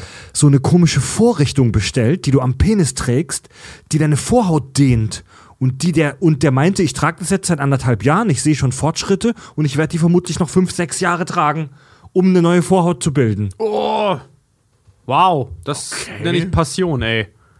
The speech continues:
Speaker 3: Wie geil kann man denn noch Vorhaut sein? Also, äh, jetzt mal, äh,
Speaker 2: Ich glaub, da
Speaker 3: dazu
Speaker 2: geht's ums
Speaker 3: passende
Speaker 2: Prinzip.
Speaker 3: Frage. Ja, ja, ja, okay.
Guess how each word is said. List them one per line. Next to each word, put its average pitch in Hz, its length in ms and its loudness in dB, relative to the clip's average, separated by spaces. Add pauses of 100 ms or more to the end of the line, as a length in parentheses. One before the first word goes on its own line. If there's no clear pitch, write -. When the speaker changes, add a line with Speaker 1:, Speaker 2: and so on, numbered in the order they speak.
(220)
Speaker 3:
Wie 127 200 -12
geil 131 220 -6
kann 175 160 -4
man 143 100 -2
denn 131 120 0
noch 127 120 -2
Vorhaut 127 480 -4
sein? 143 220 -8 (280)
Also, 156 140 2
äh, 170 260 0
jetzt 151 220 -2
mal, 127 180 0 (100)
äh, 123 240 0 (680)
Speaker 2:
Ich - 100 -14
glaub, - 180 -4
da 196 60 -2
Speaker 3:
dazu 160 160 2
Speaker 2:
geht's 196 120 0
ums 196 100 0
Speaker 3:
passende 170 300 2
Speaker 2:
Prinzip. 147 140 0
Speaker 3:
Frage. 156 300 2 (560)
Ja, 127 240 0
ja, 113 420 -2
ja, 127 180 0
okay. 127 260 -2